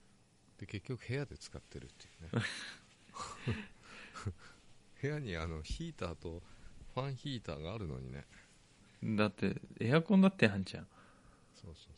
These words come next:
Speaker 1: そうそう。
Speaker 2: 温めすぎじゃない？あの部屋。
Speaker 1: うん。寒がりだから。
Speaker 2: うん。
Speaker 1: なんつっても、あれ、パンツ一丁で寝るからさ、寒いんだよね、夜中起きると。
Speaker 2: <laughs> 服着ろよ。<laughs> 何なの、それ。
Speaker 1: え、パジャマ着る派？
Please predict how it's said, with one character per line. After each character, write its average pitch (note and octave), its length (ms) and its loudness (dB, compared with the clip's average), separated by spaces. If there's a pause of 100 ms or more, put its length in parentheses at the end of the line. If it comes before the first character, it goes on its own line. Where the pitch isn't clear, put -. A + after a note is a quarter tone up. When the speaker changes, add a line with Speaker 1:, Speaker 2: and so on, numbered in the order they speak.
(100)
Speaker 1:
そ A2 80 -6
う A2 40 -8 (120)
そ D#3 60 4
う。 - 20 6
Speaker 2:
温 D3+ 60 2
め E3+ 60 4
す F3+ 140 2
ぎ F3+ 80 10
じ F3+ 100 8
ゃ F3 60 10
な E3+ 140 10
い？ D3+ 40 10
あ A#2 80 8
の G#2 120 2
部 G2 100 2
屋。 F#2 400 0 (680)
Speaker 1:
う E2 60 -10
ん。 D2 320 -12 (280)
寒 - 300 -6
が B2+ 120 -4
り F#2+ 80 -6
だ B1 80 -10
か - 60 -18 (420)
ら。 - 60 0
Speaker 2:
う - 20 -6
ん。 F#2 60 -8 (420)
Speaker 1:
な F#3 80 -4
ん G3+ 40 -6
つ - 100 -12
っ - 20 -18
て G#2+ 60 -2
も、 F2+ 120 -4
あ E2 40 -6
れ、 E2 120 -6
パ - 220 -8
ン F#3+ 80 -4
ツ - 100 -8
一 C#3+ 80 -6
丁 G#2 140 -2
で D2 100 -2
寝 D2 140 -4
る D2+ 100 -6
か - 80 -16
ら - 100 -20
さ、 - 160 -16 (240)
寒 D#3 300 -6
い D#3+ 40 -2
ん G#2+ 40 -2
だ D2+ 80 -4
よ C2 60 -6
ね、 C2 60 -8 (140)
夜 D2 140 -8
中 D2 180 -12 (120)
起 - 80 -20
き - 80 -16
る A#2 80 0
と。 - 120 0 (220)
Speaker 2:
<laughs> - 200 -8
服 F#3 140 6
着 D#3+ 160 4
ろ E3 120 8 (100)
よ。 F#2 340 8 (260)
<laughs> - 320 -6
何 F3+ 260 8
な C#3 160 10
の、 F#2+ 120 6
そ G2+ 160 4
れ。 E2 280 4 (160)
Speaker 1:
え、 C3+ 60 -2
パ G3+ 180 0
ジ A3 80 2
ャ G3+ 60 6
マ G#2+ 140 2
着 - 180 0
る A#2 80 4
派？ A2+ 220 0